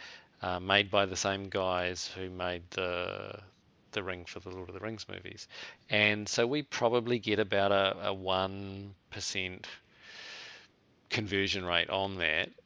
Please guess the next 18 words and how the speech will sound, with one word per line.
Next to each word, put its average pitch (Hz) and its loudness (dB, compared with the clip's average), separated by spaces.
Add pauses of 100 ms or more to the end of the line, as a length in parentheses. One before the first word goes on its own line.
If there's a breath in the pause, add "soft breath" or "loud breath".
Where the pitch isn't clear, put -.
(120)
Um, 92 -2 (580)
but 98 6
the 104 -8
thing 135 0
is, 104 0
of 92 -6
course, 101 -8
that 95 -6
wedding 101 -2
rings 92 -4
are, 90 0 (360)
you 101 -12
know, 90 -10 (180)
solid 107 -4
gold 92 -4
wedding 90 -8
rings 90 -6
are, 90 -4